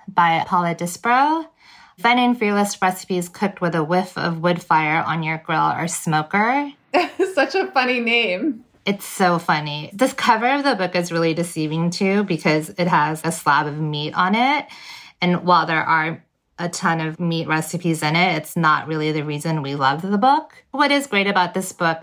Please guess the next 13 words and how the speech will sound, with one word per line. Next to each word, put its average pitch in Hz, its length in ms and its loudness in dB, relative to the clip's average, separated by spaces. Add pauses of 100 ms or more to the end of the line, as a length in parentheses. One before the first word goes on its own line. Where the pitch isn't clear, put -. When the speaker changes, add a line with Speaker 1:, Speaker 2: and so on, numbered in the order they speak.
(100)
Speaker 1:
is 175 220 -4
that 160 400 2 (1040)
I, 190 440 0
<laughs> - 40 -6
sometimes 254 540 2
you 220 140 -2
just 202 200 -2
kind 185 220 2
of 180 120 0
wanna 165 340 2
up 165 200 -2 (200)
your 165 220 -4
game, 170 680 0